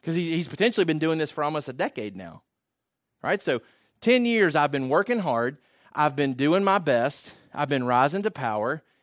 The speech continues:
and where's God been in all this? Right? He could have easily fallen prey to his pride and felt like,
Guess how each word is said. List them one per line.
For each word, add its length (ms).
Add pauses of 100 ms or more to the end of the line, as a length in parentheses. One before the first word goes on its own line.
(140)
and 580 (100)
where's 260
God 260
been 120
in 80
all 160
this? 400 (680)
Right? 160
He 80
could 120
have 80
easily 300
fallen 300
prey 300
to 100
his 200
pride 360
and 120
felt 260
like, 300